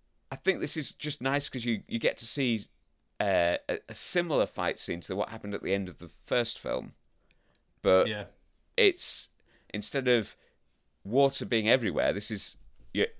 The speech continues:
Speaker 1: in a ship and it's dry, so, uh, you've got water all around what's happening, but it's, it's all happening in this dry, and it's super well lit because it's, it's just,
Speaker 2: Yeah, you've got
Speaker 1: uh,
Speaker 2: that
Speaker 1: almost
Speaker 2: harsh
Speaker 1: like a
Speaker 2: shadow,
Speaker 1: spotlight.
Speaker 2: half light,
Speaker 1: Yeah.
Speaker 2: yeah, yeah, harsh spotlight on them.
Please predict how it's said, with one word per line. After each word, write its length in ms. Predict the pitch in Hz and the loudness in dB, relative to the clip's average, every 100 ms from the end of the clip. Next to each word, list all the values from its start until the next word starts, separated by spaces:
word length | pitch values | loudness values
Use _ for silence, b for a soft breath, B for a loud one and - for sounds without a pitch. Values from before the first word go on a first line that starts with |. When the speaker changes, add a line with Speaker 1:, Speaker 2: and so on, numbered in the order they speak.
| - - - - - | -18 -20 -20 -10 2
Speaker 1:
in 100 | 131 | 2
a 60 | 95 | 2
ship 440 | - 151 - - - - - - - - _ - | 0 0 0 -4 -20 -20 -20 -20 -20 -20 _ -10
and 80 | 95 | -8
it's 120 | 73 | -8
dry, 460 | - 123 139 110 82 | -6 0 2 4 2
so, 200 | - 95 | 4 6
uh, 280 | 87 107 113 | 6 4 0
you've 160 | 131 | 0
got 120 | 127 98 | 2 4
water 340 | 143 143 143 | 4 4 4
all 140 | 131 110 | 4 4
around 360 | 131 156 120 | 4 2 2
what's 220 | 101 - | 0 0
happening, 320 | 90 - 80 80 | -2 -2 -2 0
but 260 | 82 - - | 0 -2 -6
it's, 200 | 87 - - | -8 -8 -12
it's 160 | - 131 | -4 2
all 160 | 113 | 2
happening 300 | 110 - 98 | 2 -2 -2
in 80 | 98 | -2
this 140 | 95 | -4
dry, 400 | - 113 104 98 B B B | -4 2 6 6 B B B
and 80 | 101 | -4
it's 100 | 107 | -2
super 420 | - - 160 147 | 0 0 0 -2
well 380 | 123 123 107 101 | 0 2 2 2
lit 240 | 135 - | 2 2
because 300 | 98 - 107 | -2 -6 -6
it's, 340 | - - - - b b b | -6 -6 -6 -8 b b b
it's 240 | - - - | -8 -8 -4
just, 420 | 131 127 - - - | -2 0 -2 -8 -4
Speaker 2:
Yeah, 140 | 120 | 2
you've 100 | 107 | 2
got 80 | 104 | 4
Speaker 1:
uh, 40 | |
Speaker 2:
that 260 | 117 117 - | 4 4 6
Speaker 1:
almost 240 | 123 113 | 6 6
Speaker 2:
harsh 0 | |
Speaker 1:
like 140 | 131 120 | 4 6
a 140 | 123 | 6
Speaker 2:
shadow, 180 | 110 107 | 6 6
Speaker 1:
spotlight. 460 | 123 - 87 92 - | 6 4 6 8 8
Speaker 2:
half 160 | - | 4
light, 240 | 107 104 127 | 2 4 8
Speaker 1:
Yeah. 280 | 127 101 98 | 8 6 4
Speaker 2:
yeah, 100 | 95 | 2
yeah, 40 | - | 0
harsh 300 | 113 107 - | 0 0 0
spotlight 480 | - 110 - 90 92 | -2 -4 -2 -4 -4
on 160 | 95 92 | -4 -6
them. 200 | 90 | -6